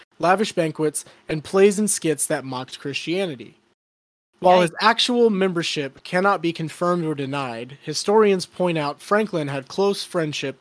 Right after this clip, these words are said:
Speaker 1: with some of the club's most notorious members, including its founder, Francis Dashwood.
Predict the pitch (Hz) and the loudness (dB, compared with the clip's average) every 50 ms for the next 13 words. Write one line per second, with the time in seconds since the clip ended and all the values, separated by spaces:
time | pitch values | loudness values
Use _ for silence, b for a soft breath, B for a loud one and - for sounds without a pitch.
0 | B B B B B _ - 160 151 - - 196 190 190 180 170 - - 170 156 | B B B B B _ -10 -8 -4 0 0 0 0 0 -2 -4 -2 -2 -2 -2
1 | 147 135 143 156 156 151 - 151 135 - - 180 196 196 196 196 185 - 156 143 | -2 -2 -4 -4 -4 -4 -6 -8 -8 -6 -2 2 4 4 4 2 0 -4 -6 -6
2 | 139 131 131 131 135 135 - B B B B B 165 160 - - 254 277 277 262 | -6 -6 -6 -8 -8 -10 -12 B B B B B -10 -10 -6 -2 0 0 2 2
3 | 226 196 185 - - - 151 147 143 143 147 147 143 - - 131 127 120 - - | 2 0 -2 -2 -4 -4 -4 -4 -2 -2 -2 -4 -4 -4 -8 -8 -8 -8 -8 -8
4 | - - 151 151 139 127 - - - 101 107 107 | -6 -4 -4 -4 -4 -4 -8 -10 -16 -20 -20 -20